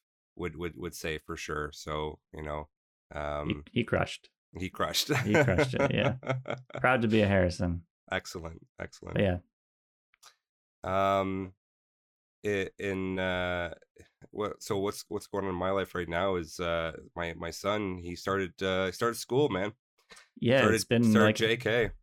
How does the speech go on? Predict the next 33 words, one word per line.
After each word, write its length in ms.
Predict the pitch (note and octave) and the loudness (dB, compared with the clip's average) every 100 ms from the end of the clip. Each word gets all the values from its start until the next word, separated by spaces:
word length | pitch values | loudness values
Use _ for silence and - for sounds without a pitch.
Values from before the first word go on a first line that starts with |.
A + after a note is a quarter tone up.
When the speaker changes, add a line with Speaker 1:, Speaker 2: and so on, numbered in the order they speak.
| _ - | _ 0
Speaker 2:
like 180 | A#2 A#2+ | 2 4
I 60 | |
Speaker 1:
Yeah. 20 | |
Speaker 2:
said, 400 | A2+ B2+ D3 A#2 G#2+ | 4 6 6 6 6
you 60 | |
know, 80 | G#2+ | 6
we've 140 | A2 | 6
been, 280 | G#2 A2 G#2+ | 8 6 8
we've 140 | A2 G#2+ | 6 6
been 160 | G#2+ | 6
busy, 420 | G#2 B2 B2+ C3 | 8 6 8 6
and, 280 | A#2 G#2 G2 | 8 8 8
um, 160 | F#2+ F#2+ | 6 6
Speaker 1:
Been 140 | F#2+ | 6
busy. 320 | G2 C#3 C3 | 6 6 6
Speaker 2:
so, 100 | A2 G2+ | 6 8
so 180 | F#3 | 8
we 120 | - C#3 | 10 8
Speaker 1:
<laughs> 0 | |
Speaker 2:
apologize 680 | C3+ A#2 - A2 A2 G#2 - | 8 8 6 8 6 4 2
for 140 | G#2+ | 4
the 140 | G2 | 6
lack 280 | G2 G#2+ A2 | 6 4 4
of 120 | G2+ | 4
episodes, 520 | G#2+ - B2 A2 G2 F#2+ | 4 2 2 4 4 4
but 200 | G#2 A2 | 4 6
yeah, 220 | A2+ A#2 | 8 8
like, 240 | A2 G2 - | 8 6 0
Speaker 1:
Yeah. 220 | E2+ E2+ E2+ - | -10 -10 -6 4
Speaker 2:
you 100 | A2+ | 6
know, 120 | G#2 | 8
that's 260 | A2+ C#3 - | 8 6 6
a, 340 | A2+ G2+ F#2+ | 6 8 6